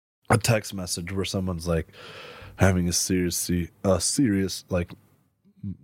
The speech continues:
uh, I don't know, moment, I guess, or a very, something you have to be cautious of. I feel like it, in-, instead of just responding via text, you should probably just give them a phone call.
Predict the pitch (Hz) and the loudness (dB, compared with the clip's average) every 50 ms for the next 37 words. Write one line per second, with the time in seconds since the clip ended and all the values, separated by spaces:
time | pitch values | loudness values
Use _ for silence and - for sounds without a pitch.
0 | - - - - 127 127 - - - - _ _ _ _ - - - 80 80 82 | -14 -4 -2 0 0 0 -2 -4 -8 -14 _ _ _ _ -6 0 2 2 2 2
1 | 78 73 76 80 - _ _ _ _ _ _ _ _ _ _ - 92 92 92 90 | 0 -2 -4 -6 -6 _ _ _ _ _ _ _ _ _ _ -2 4 6 6 6
2 | 85 85 87 82 85 - - - - 85 82 90 85 85 87 - - 95 90 87 | 6 4 2 0 -2 -4 -6 -2 0 0 0 2 0 0 -2 -2 -2 0 0 0
3 | 85 85 - - 87 87 95 90 87 85 85 85 85 - _ _ _ _ _ _ | 0 -4 -6 -8 -2 0 0 2 2 0 -2 -4 -6 -10 _ _ _ _ _ _
4 | _ _ _ _ _ _ _ _ _ _ _ _ _ - - - - - 123 107 | _ _ _ _ _ _ _ _ _ _ _ _ _ -10 -6 -4 2 2 2 4
5 | 92 101 98 95 95 98 - - 87 95 87 - - 95 92 92 - - 92 - | 4 4 2 2 2 0 -2 -4 -4 -4 -4 0 2 2 2 2 0 -2 -2 -2
6 | - - 80 80 80 - - - _ - _ _ _ _ _ _ _ _ _ _ | 0 0 0 0 0 -4 -10 -20 _ -20 _ _ _ _ _ _ _ _ _ _
7 | _ _ _ _ _ _ _ _ _ - - - - - 113 107 101 95 - 98 | _ _ _ _ _ _ _ _ _ -6 -6 -4 2 4 4 4 6 4 0 -2
8 | 92 87 87 - - 95 95 92 87 - - - - 85 101 98 92 87 - - | -2 -4 -6 -8 -4 -4 -2 -2 -2 -6 -10 -14 -14 -14 -12 -12 -10 -4 -2 -2
9 | - - 107 101 95 90 87 92 92 - - 90 85 - - - 90 87 85 87 | 2 4 4 4 4 2 0 -2 -2 -2 -2 -2 -2 -2 0 0 2 2 2 0
10 | 85 80 76 80 85 87 87 85 85 80 - - - 78 80 - - - - - | 0 -2 -2 -4 -2 0 0 0 0 0 0 0 0 0 -2 -4 -8 -14 -16 -20
11 | - _ _ _ _ _ _ - 101 98 92 90 - - - 92 85 80 76 73 | -20 _ _ _ _ _ _ -20 -18 -10 -8 -8 -8 0 2 4 4 4 4 0
12 | - - - 78 78 73 76 - - 65 64 - - - - 90 - | -2 -4 -4 -6 -4 -4 -6 -6 -6 -6 -6 -4 -4 -4 -4 -4 -6